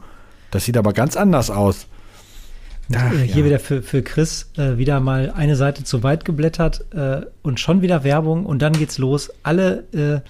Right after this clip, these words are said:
Speaker 2: alle deutschen Computerenthusiasten der neunziger Jahre werden auf-, auf-, äh, aufhorchen und frohlocken, denn ich habe escom-Werbung gefunden.
Speaker 1: Uh.
Speaker 2: Der escom Power Sound, äh,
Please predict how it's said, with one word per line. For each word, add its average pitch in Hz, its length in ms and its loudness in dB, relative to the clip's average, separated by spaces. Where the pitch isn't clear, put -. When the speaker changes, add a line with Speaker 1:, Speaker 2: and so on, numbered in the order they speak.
Speaker 2:
alle 160 160 4
deutschen 151 380 4
Computerenthusiasten 143 1200 0
der 131 160 2
neunziger 139 500 0
Jahre 131 320 0
werden 131 240 -2
auf-, 160 300 -2
auf-, 165 520 -4
äh, 147 140 0
aufhorchen 180 720 0
und 151 160 -4
frohlocken, 185 600 2
denn 170 240 2
ich - 160 -4
habe 160 340 2
escom-Werbung 135 880 2
gefunden. 123 520 0
Speaker 1:
Uh. 147 440 4
Speaker 2:
Der 170 180 4
escom 202 400 4
Power 196 300 6
Sound, 117 580 0
äh, 131 300 2